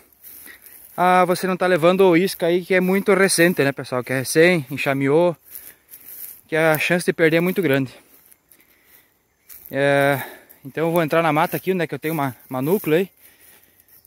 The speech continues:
E tem uma jataí transferida também. Essa eu vou, essa eu vou dar de presente para o meu amigo aí, que, que deixou eu tá armando as,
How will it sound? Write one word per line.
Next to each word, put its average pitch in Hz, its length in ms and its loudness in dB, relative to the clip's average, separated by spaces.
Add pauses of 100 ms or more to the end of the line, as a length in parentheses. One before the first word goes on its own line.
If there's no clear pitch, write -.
(460)
E 139 120 -12
tem 156 160 -6
uma 160 120 0
jataí 147 320 -4
transferida 156 640 0
também. 175 320 -4 (460)
Essa 139 240 -4
eu 131 40 -2
vou, 135 200 -2 (1300)
essa 135 240 -2
eu 156 40 2
vou 151 320 2 (160)
dar 147 200 0
de 151 100 -2
presente 156 540 0
para 143 180 -2
o 147 40 -2
meu 151 100 0
amigo 165 340 0
aí, 185 140 4
que, 135 200 -6 (340)
que 147 100 -10
deixou 151 320 -2
eu 151 120 2
tá 160 120 2
armando 156 320 0
as, - 340 -6